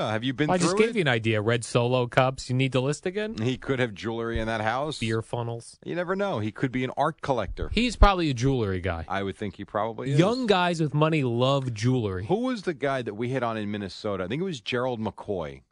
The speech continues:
Speaker 1: I think.
Speaker 2: Yes.
Speaker 1: Did you see the chain he had <laughs> around his neck?
Speaker 2: No, that was, uh,
Speaker 1: It was
Speaker 2: the,
Speaker 1: not Gerald
Speaker 2: it was the
Speaker 1: McCoy.
Speaker 2: Chiefs running back.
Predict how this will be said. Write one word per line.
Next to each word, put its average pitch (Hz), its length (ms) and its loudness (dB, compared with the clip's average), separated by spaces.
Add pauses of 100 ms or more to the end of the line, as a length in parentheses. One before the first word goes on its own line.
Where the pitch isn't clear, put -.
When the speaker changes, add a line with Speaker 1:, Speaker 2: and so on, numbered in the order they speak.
Speaker 1:
I 87 60 -12
think. 85 500 -4
Speaker 2:
Yes. 120 380 -2
Speaker 1:
Did 127 180 -6
you 156 80 -2
see 202 200 -4
the 175 140 -2
chain 135 360 -4
he 147 80 -4
had 131 140 -2
<laughs> 127 80 0
around 139 240 0
his - 240 -6
neck? 120 140 -2
Speaker 2:
No, 131 260 4 (180)
that 131 220 4
was, 131 260 2
uh, 104 280 2 (220)
Speaker 1:
It 113 60 -4
was 113 200 4
Speaker 2:
the, 131 40 0
Speaker 1:
not 139 200 0
Gerald 123 240 2
Speaker 2:
it 113 80 0
was 107 100 -4
the 117 100 2
Speaker 1:
McCoy. - 40 -12
Speaker 2:
Chiefs - 460 -2
running 113 420 2
back. 80 400 -6